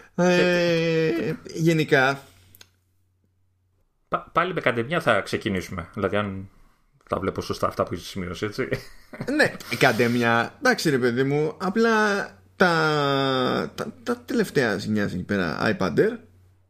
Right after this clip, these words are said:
Speaker 1: ε, ένα μικρό ποσοστό, λέει, τέλος πάντων, υπό συγκεκριμένες συνθήκες, μπορεί να καταλήξουν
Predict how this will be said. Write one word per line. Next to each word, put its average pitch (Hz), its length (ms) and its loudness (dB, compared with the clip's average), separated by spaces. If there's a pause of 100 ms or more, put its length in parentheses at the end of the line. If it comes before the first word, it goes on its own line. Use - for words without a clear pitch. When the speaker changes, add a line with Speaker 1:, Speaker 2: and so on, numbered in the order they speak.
(1500)
Speaker 1:
ε, 190 840 0
ένα 143 340 2
μικρό 117 280 4
ποσοστό, 98 440 0
λέει, 71 160 0
τέλος - 280 -6
πάντων, 254 360 -2
υπό 156 180 2
συγκεκριμένες 135 520 -2
συνθήκες, 190 680 -6
μπορεί 254 220 -4
να 175 220 0
καταλήξουν 151 540 -2